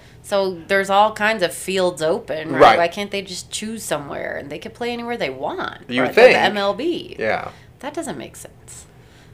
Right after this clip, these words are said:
Speaker 1: No.
Speaker 2: I guess
Speaker 1: Well,
Speaker 2: just a week to figure that all out and logistics.
Speaker 1: Yeah, that's not
Speaker 2: That's really short.
Speaker 1: Yeah.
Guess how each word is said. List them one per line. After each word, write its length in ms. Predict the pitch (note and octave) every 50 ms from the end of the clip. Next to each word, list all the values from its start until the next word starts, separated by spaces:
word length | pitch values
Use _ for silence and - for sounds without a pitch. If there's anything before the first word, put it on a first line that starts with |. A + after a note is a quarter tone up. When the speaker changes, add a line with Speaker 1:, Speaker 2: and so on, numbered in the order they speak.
| - -
Speaker 1:
No. 200 | - - - - -
Speaker 2:
I 60 | C3+
guess 200 | C#3+ F#3 F3+ -
Speaker 1:
Well, 80 | A#3 A#3
Speaker 2:
just 160 | C3+ B2+ -
a 40 | C#3
week 320 | B2 A2+ A#2+ B2+ A#2+ - -
to 80 | B2+
figure 320 | A#2 - C#3 B2 A2 A2+ G#2+
that 200 | - G#2+ G#2 G2+
all 200 | G2+ G2+ F#2 F#2
out 300 | F#2+ F#2+ G2 G#2+ A2 G#2+
and 80 | G#2 F2+
logistics. 580 | F#2+ F#2 F2+ G2 G2+ G2+ - - - A2+ A2+ F#3+
Speaker 1:
Yeah, 320 | A#3+ C#4+ C#4 A3+ E3+ C#3
that's 280 | C3+ D#3+ F3 - - -
not 280 | G3 G3 - F#3+ F#3+ F#3+
Speaker 2:
That's 220 | A2+ A2+ A#2+ A#2+
really 440 | A#2+ A#2 A#2+ B2 B2+ B2+ A#2+ A#2+ A2+
short. 560 | - - - G#2+ F#2 F2+ - - - - -
Speaker 1:
Yeah. 640 | D3+ D#3+ F3+ G3+ A3 G#3 D3 - - - - -